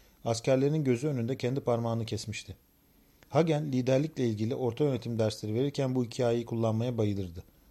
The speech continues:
"Seninki de hala eksik," dedi Hagen, Harry'nin karton bardağı tuttuğu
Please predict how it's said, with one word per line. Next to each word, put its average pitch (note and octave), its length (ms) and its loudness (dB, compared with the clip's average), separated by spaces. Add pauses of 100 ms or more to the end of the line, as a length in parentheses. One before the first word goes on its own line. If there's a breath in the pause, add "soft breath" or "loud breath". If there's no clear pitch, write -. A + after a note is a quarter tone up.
(480 soft breath)
"Seninki D3 380 0
de E3 60 4
hala A2+ 320 4
eksik," - 340 -8
dedi G2 160 -4
Hagen, F#2+ 340 -2 (100)
Harry'nin A2 300 0
karton G#2+ 420 -2
bardağı G#2 360 0
tuttuğu A2 480 -4